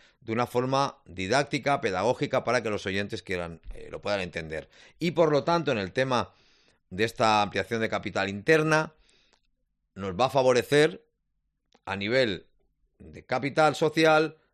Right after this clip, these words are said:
bajar la deuda, aumentar masa salarial. Con capacidad, con inteligencia,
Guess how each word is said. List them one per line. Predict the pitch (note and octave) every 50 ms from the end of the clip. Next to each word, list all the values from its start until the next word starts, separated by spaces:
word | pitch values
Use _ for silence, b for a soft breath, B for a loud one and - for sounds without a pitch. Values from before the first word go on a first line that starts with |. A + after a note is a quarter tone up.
| _ _ _ _ _ _ _ _ _ _ _ _ _ _ _ _ _
bajar | - F2 E2 - - A2+ A#2+
la | C3+ C#3+
deuda, | C#3+ D#3 D#3+ D#3+ D#3 D3+ D#3 D#3 D#3 D#3 D#3 - _ _ _ _ _ _
aumentar | - F#2 F#2+ F2 F2+ F2+ F2+ E2 A#2 A#2 A#2+ A#2+ A#2+ A2 -
masa | - F#2+ G#2 G2 - F#2
salarial. | - G2+ E2 E2 D#2+ D2+ D2 C#2+ C#2 C2+ _ _ _ _ _ _ _ _ _ _ _ _ _ _ _ _ _ _ _ _
Con | _ - E2+ D#2+
capacidad, | - - E2+ E2 - F#2+ F2 - A2+ A#2+ B2 D3 D3+ D3+ D3+ D3+ D#3 - _ _ _ _ _ _ _ _ _
con | - F#2 F2+
inteligencia, | F2 F2 D#2 F2 E2+ G2 G2+ - D3 D3 D3 D3 - - C#3 C#3+ C#3 C#3 C#3+ C#3 -